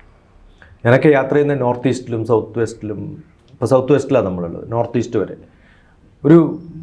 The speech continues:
മുപ്പത് പ്രാവശ്യമൊക്കെ ജീവിതത്തിൽ ട്രാവൽ ചെയ്ത് കഴിയുമ്പോഴത്തേക്ക് നമുക്ക് അവിടുത്തെ ജീവിതം മനസ്സിലാവും. ഇപ്പോൾ ഇന്ത്യയുടെ പ്രശ്നം അറിയാത്തതുകൊണ്ടല്ല ഞാൻ കേരളം എന്ന് പറഞ്ഞത്, ബാക്കിയുള്ളവർക്ക് അത്ര പ്രശ്നമില്ല.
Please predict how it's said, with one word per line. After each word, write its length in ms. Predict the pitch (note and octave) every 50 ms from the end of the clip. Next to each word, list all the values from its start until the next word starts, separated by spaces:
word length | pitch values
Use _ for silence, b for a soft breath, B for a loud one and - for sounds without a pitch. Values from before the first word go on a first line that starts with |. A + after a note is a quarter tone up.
| F3 F#3+ F#3+ - - - -
മുപ്പത് 420 | - - - B2+ - - F#3 G3+ C3+
പ്രാവശ്യമൊക്കെ 680 | - D#3+ D3+ D3+ D3+ D3 - D3+ D3 - D3 C3+ B2+
ജീവിതത്തിൽ 560 | B2 B2 B2+ B2+ B2+ - B2+ B2+ C3 - - - -
ട്രാവൽ 320 | A#2 A2 G#2+ A#2 A#2 G#2+
ചെയ്ത് 160 | C3 C3 B2+
കഴിയുമ്പോഴത്തേക്ക് 540 | A#2+ A2+ G#2+ A2 A2 G#2+ G#2 G#2 - G#2 G#2+
നമുക്ക് 260 | G2+ G#2+ G#2+ - -
അവിടുത്തെ 260 | G#2+ G#2+ G#2+ G#2 A#2 G#2
ജീവിതം 360 | G2 G#2 G2+ G2+ G2+ F#2+ F#2
മനസ്സിലാവും. 380 | F2 F2 - - F#2 F2+ E2+ - - _ _ _ _ _
ഇപ്പോൾ 120 | - A#2 B2
ഇന്ത്യയുടെ 320 | A#2+ B2 B2+ C#3+ C#3+ D#3
പ്രശ്നം 300 | D3+ D3+ D3 - D#3 D3+
അറിയാത്തതുകൊണ്ടല്ല 600 | C#3+ C#3+ C#3+ C#3+ D3 D3+ D3 D3 D3 C#3 C3 C3
ഞാൻ 200 | A#2 G#2 G2+ G2 -
കേരളം 180 | G#2+ G2+ G#2 G#2
എന്ന് 120 | G2+ G2+
പറഞ്ഞത്, 300 | F2+ - - E2 E2 - - - - b b b b b b b b b b b b b b b -
ബാക്കിയുള്ളവർക്ക് 460 | A2+ A2+ A2 - D3 C#3+ C#3 C#3+ C#3+ C#3+
അത്ര 220 | B2+ - - D3+
പ്രശ്നമില്ല. 540 | D3 C#3 B2 - - C3+ B2 G#2+ E2+ -